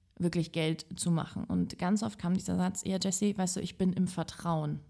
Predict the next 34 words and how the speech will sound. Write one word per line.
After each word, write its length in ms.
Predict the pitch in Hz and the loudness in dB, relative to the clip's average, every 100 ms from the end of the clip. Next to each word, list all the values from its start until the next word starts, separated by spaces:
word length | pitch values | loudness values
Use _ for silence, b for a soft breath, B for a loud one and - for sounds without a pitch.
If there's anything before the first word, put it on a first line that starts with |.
| _ _ - | _ _ -2
aber 500 | 156 151 131 117 - - _ _ _ - | 0 2 0 -4 -8 -20 _ _ _ 4
<laughs> 1080 | 214 180 156 156 147 147 139 - - - - | 6 6 6 6 6 4 0 -4 -8 -10 -6
X 220 | - - | -4 -6
Y 420 | 165 156 151 156 | -4 -4 -2 -4
Z.“ 240 | - 151 - B B B B B B B B | -6 -12 -14 B B B B B B B B
Und 520 | B 202 196 196 196 - - - _ _ _ - | B 4 6 4 2 -2 -8 -12 _ _ _ 0
genau 340 | 208 202 220 | 4 4 2
das 160 | 220 - | 0 0
ist 160 | 185 | 0
der 100 | 175 | -2
Punkt, 420 | 165 - - - - | -2 -2 -4 -4 -4
dass 300 | - - - _ _ _ _ _ _ _ _ _ _ _ _ _ _ - | -4 -6 -10 _ _ _ _ _ _ _ _ _ _ _ _ _ _ 0
dieses 260 | 196 180 175 | 2 2 0
Vertrauen 880 | - 170 - 196 202 180 180 220 202 - | -2 -2 -2 0 2 4 4 4 2 -4
wunderschön 600 | 170 190 170 165 196 185 | 2 6 6 4 2 4
ist 220 | 170 170 175 | 4 2 2
und 100 | 165 | 2
dafür 240 | 165 165 | 2 0
darfst 240 | 160 - | 0 -2
du 80 | 165 | -4
sehr 160 | 165 156 | -2 0
dankbar 320 | 165 170 165 | 0 2 0
sein, 200 | 165 160 | 2 0
falls 280 | 160 160 - | 0 -2 -2
das 100 | 165 | -6
bei 140 | 165 | -2
dir 160 | 160 165 | -2 -2
auch 80 | 165 | -2
der 160 | 156 | -4
Fall 240 | - 160 165 | -4 -2 -2
ist, 160 | 165 | -4
dieses 260 | 156 156 - | -6 -4 -2
Wissen 260 | 180 165 | 0 0
so, 140 | 160 | 0